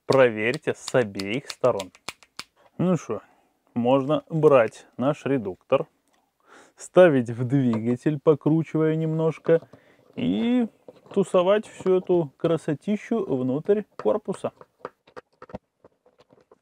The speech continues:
Затусовали все красиво внутрь корпуса,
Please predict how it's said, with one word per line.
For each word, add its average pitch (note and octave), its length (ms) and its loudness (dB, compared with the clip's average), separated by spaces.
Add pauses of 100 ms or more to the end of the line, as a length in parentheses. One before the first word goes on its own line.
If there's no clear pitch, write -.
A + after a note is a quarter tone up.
(2250)
Затусовали C3 800 4
все D#3+ 220 -2
красиво G3 640 2
внутрь F#3 500 0
корпуса, - 600 0